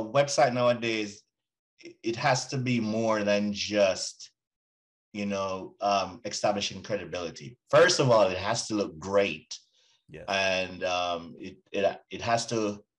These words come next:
Speaker 1: attract the customer, uh, pull, pull them in. And, um, of course,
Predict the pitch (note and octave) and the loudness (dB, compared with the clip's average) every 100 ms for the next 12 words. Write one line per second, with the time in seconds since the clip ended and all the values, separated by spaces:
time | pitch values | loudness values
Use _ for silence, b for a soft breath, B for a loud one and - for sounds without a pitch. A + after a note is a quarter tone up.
0 | _ F#2+ - F#2+ F#2 D#2 G2+ G2 - E2+ | _ -4 0 0 -2 -4 -2 -2 -4 -10
1 | D2+ C#2+ C#2 _ _ _ _ _ E2 E2 | -10 -14 -16 _ _ _ _ _ -6 -4
2 | E2+ - A#2+ G#2 - A2+ G#2 G2 F#2+ F#2 | -6 -4 -2 -2 -4 -4 -4 -2 -4 -6
3 | F2+ F2+ G2 _ _ _ _ _ F2+ F#2+ | -8 -12 -18 _ _ _ _ _ -10 -6
4 | F#2 F#2 F#2 F#2 F#2 F#2 F2+ E2+ - _ | -4 -4 -2 -2 -2 -4 -6 -14 -18 _
5 | _ _ _ _ _ _ _ _ - - | _ _ _ _ _ _ _ _ -14 -8
6 | - G#2+ - D3 B2+ G#2+ - - | -6 -6 -4 2 4 4 0 -4